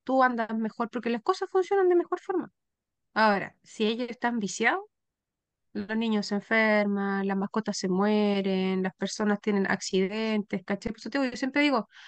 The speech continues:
cuando hay duende en una casa, siempre hay que averiguar si el duende tiene buena energía o está viciado. Si está viciado, lo ideal es limpiar la casa.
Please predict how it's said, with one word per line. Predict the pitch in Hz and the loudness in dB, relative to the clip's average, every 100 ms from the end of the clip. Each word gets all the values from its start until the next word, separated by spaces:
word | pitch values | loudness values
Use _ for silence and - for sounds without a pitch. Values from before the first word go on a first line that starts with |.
| - - _ _ | -20 -20 _ _
cuando | - 220 247 | 2 4 6
hay | 269 | 6
duende | 294 302 | 4 4
en | 294 | 4
una | 294 294 | 2 2
casa, | 311 311 320 | 0 2 0
siempre | 311 302 302 | 0 0 0
hay | 302 | -2
que | 302 | -2
averiguar | 294 285 277 294 | -2 0 0 0
si | 294 | -2
el | 269 | -2
duende | 262 269 | 0 -2
tiene | 262 240 | -2 -2
buena | 220 233 277 | 0 2 2
energía | 285 285 277 - 285 294 - | 2 0 -2 -2 0 0 0
o | 208 | 0
está | 202 - 240 | 0 0 0
viciado. | 220 196 185 - - | 2 0 -2 -4 -8
Si | - 226 | -10 -8
está | - 294 | 0 4
viciado, | 311 - 339 339 330 - | 4 6 6 6 4 0
lo | 240 | -4
ideal | 247 262 | 0 0
es | 269 | 0
limpiar | 240 233 - 233 - 226 220 | -2 -4 -4 -8 -6 -10 -10
la | 220 196 | -6 -4
casa. | 190 202 - | 0 -2 -4